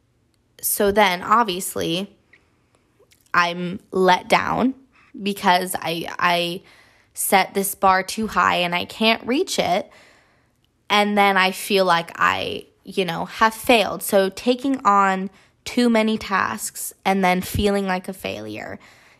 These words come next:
inevitably and then burning out. So, like, I feel like a lot of this is, like, in work, you know, especially workspaces or school,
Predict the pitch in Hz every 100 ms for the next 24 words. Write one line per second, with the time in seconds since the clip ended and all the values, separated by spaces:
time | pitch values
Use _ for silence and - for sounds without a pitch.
0 | - 202 190 175 170 180 175 170 170 175
1 | 175 170 175 170 170 165 - 151 - -
2 | - - - 247 247 240 254 330 349 -
3 | - 208 185 185 185 190 196 - 208 233
4 | 240 277 285 349 330 - _ _ 226 220
5 | 190 185 208 - 277 - 226 196 202 -
6 | - 185 190 190 185 190 - _ _ _
7 | _ _ _ _ - - 220 214 - -
8 | 214 196 190 190